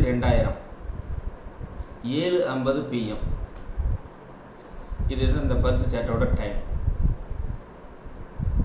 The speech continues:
லக்கணமா வந்திருக்கிறது விருச்சிக லக்கணம்.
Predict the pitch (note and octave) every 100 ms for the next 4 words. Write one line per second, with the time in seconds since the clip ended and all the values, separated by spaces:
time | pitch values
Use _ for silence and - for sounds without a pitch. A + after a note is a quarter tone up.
0 | - - - - - - - A2+ C3+ -
1 | E3+ E3 D3+ C3+ C3+ B2+ B2 B2 B2 B2
2 | B2+ C3 A#2 A2 - -